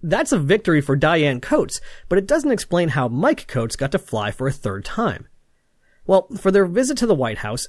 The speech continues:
Diane brought a shuttle-shaped dog treat for the Bush's dog and left it for the Bushes to find.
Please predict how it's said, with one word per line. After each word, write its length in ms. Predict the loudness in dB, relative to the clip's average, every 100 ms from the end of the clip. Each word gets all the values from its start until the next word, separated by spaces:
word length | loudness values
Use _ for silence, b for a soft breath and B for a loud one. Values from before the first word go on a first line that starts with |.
| -6 -2
Diane 420 | 0 2 2 2
brought 240 | 2 2
a 100 | -2
shuttle-shaped 920 | -6 -2 0 0 -4 -2 -2 -2 -6
dog 320 | -2 0 0
treat 320 | -2 -4 -6 -2
for 80 |
the 80 | -2
Bush's 400 | -2 -8 -6 -8
dog 400 | -2 -2 -2 -6
and 200 | -4 0
left 180 | 0 -2
it 60 | -2
for 100 | -2
the 120 | -2
Bushes 340 | -4 -8 -8
to 100 | -10
find. 460 | -6 -4 -4 -6